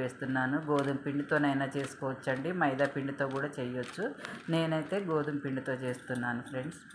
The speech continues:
చూడండి ఈ విధంగా కలుపుతూ, ఇంకా తక్కువైతే కొంచెం వేస్తున్నాను. ఇలా కలిపినప్పుడు మంచిగా గోధుమ పిండి మొత్తము అందులో కలిసిపోవాలన్నమాట, ఆ ఎగ్గులో కలిసిపోవాలి.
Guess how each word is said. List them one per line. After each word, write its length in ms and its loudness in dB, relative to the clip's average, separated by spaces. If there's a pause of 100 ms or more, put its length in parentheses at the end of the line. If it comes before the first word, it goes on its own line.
(280)
చూడండి 400 2
ఈ 120 -4
విధంగా 420 2 (320)
కలుపుతూ, 480 0 (200)
ఇంకా 220 2 (120)
తక్కువైతే 500 0 (140)
కొంచెం 360 0
వేస్తున్నాను. 720 -2 (880)
ఇలా 160 4 (100)
కలిపినప్పుడు 720 2 (220)
మంచిగా 400 2 (140)
గోధుమ 380 0
పిండి 280 2
మొత్తము 360 4 (100)
అందులో 260 2 (100)
కలిసిపోవాలన్నమాట, 1120 0 (920)
ఆ 40 8 (160)
ఎగ్గులో 420 2 (320)
కలిసిపోవాలి. 800 2